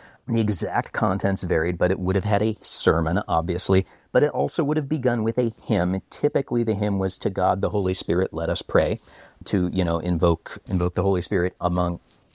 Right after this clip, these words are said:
among the, those gathered for the sermon to hear the sermon. The sermon would have probably begun with an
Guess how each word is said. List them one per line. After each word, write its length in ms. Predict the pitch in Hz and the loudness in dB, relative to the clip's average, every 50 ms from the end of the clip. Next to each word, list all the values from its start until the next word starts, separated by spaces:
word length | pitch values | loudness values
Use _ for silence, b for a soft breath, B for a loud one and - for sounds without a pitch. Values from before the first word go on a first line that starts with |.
| - - - | -16 -8 -4
among 320 | 98 95 92 90 90 90 | -2 -2 0 -2 -2 -2
the, 240 | 85 90 87 90 92 | -2 0 0 0 -2
those 280 | - 101 101 95 92 - | 0 0 2 2 0 -2
gathered 400 | - 95 92 87 90 92 92 90 | -2 0 0 0 0 0 -2 -2
for 120 | - 95 | -4 -4
the 80 | 90 85 | -4 -2
sermon 340 | - - 87 82 85 87 87 B B B B B B - | 0 0 0 2 0 0 -2 B B B B B B -6
to 120 | - 113 | -4 -4
hear 240 | 101 - - 139 139 | -2 0 0 0 2
the 80 | 120 107 | 2 0
sermon. 360 | - - 85 78 73 92 107 B B B B | 0 -2 -4 -4 -4 -6 -6 B B B B
The 100 | B 147 | B -2
sermon 400 | 147 - - 180 185 190 185 160 139 | -2 0 -2 -2 0 0 0 0 0
would 120 | 151 156 | 0 0
have 140 | 160 139 - | -2 -2 -4
probably 480 | - - - - - 160 147 139 147 156 | -2 0 0 2 2 0 -2 -2 -2 0
begun 320 | 156 143 127 120 123 123 | 0 0 0 0 0 0
with 140 | 120 123 - | 0 0 0
an 120 | 120 117 | -2 -4